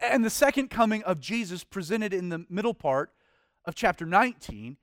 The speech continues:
it's worth just here at the beginning a, a quick recap of what John is referring to when he mentions the judgment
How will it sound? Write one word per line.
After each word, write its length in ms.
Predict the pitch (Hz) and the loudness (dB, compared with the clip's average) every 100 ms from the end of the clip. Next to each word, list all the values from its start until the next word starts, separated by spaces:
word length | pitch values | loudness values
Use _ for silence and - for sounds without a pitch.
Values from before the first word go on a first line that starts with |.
| _ _ - | _ _ -6
it's 280 | - 254 | -4 -4
worth 400 | 214 247 320 330 - | -2 2 4 2 -2
just 300 | 311 269 - | -4 -4 -2
here 180 | 294 | 0
at 120 | 277 254 | 0 -2
the 60 | |
beginning 540 | 208 156 156 143 160 - _ _ _ _ | -6 -2 -2 -2 -6 -10 _ _ _ _
a, 100 | 165 - | -8 -2
a 60 | 254 | -2
quick 280 | - 302 | 0 -2
recap 640 | - 185 233 208 - 101 76 _ _ _ _ _ _ | -2 -2 0 -2 -8 -12 -12 _ _ _ _ _ _
of 120 | 214 202 | -4 -2
what 140 | 247 | -6
John 380 | 170 262 302 311 | -2 2 2 2
is 240 | 262 202 | -2 -4
referring 680 | 202 220 - 269 294 285 233 | -4 -6 -6 -4 0 2 2
to 260 | - 131 135 | -2 -8 -6
when 120 | 202 | -2
he 120 | 233 | 0
mentions 680 | 226 240 302 - 233 208 151 | 2 2 0 -2 -6 -6 -6
the 120 | 170 | -6
judgment 800 | 156 127 190 226 160 143 135 | -6 -2 2 2 0 -8 -8